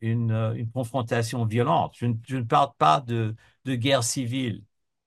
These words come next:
mais dans les a-, je, je me souviens des années soixante et des années soixante-dix surtout, et il y avait des, des confrontations vraiment violentes. On était sur le point,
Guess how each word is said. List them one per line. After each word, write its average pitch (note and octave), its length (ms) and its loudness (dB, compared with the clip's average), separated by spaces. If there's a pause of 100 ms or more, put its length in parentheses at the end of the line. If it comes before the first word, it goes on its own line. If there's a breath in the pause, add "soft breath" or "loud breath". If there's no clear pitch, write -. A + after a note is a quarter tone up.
(280)
mais A#2+ 560 0 (100)
dans A#2 200 -6
les D3+ 200 2
a-, C3+ 160 6
je, A2+ 240 0
je A2+ 160 0
me B2 80 -2
souviens D3+ 380 0
des C3 180 0
années C3 160 0
soixante B2+ 680 -2
et A#2 100 -4
des A2+ 220 0
années A#2 200 0
soixante-dix A#2+ 680 -2
surtout, A#2 560 -2 (800)
et A#2+ 100 0
il A#2 60 2
y A#2 80 4
avait B2 200 2
des, C3 180 0
des A2+ 240 -4
confrontations A2+ 880 0
vraiment A#2+ 440 0
violentes. B2 560 0
On A2 120 0
était A2+ 280 -2
sur A2+ 280 -2
le A2+ 160 2
point, G#2 420 -4